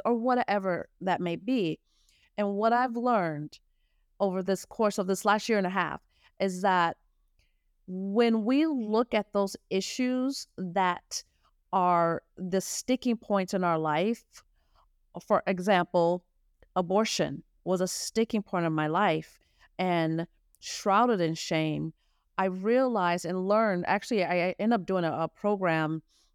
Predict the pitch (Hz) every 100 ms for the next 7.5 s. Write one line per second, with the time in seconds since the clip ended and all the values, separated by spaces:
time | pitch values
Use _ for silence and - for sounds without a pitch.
0 | - 208 185 196 196 180 175 165 160 175
1 | - - _ _ _ _ _ _ _ _
2 | _ _ _ - - 196 180 175 175 -
3 | _ 175 214 302 285 196 180 175 180 170
4 | 175 226 453 - - 190 202 - 240 202
5 | 190 190 _ _ _ - 226 196 190 185
6 | - _ 285 311 185 202 - 226 233 240
7 | 262 277 - - -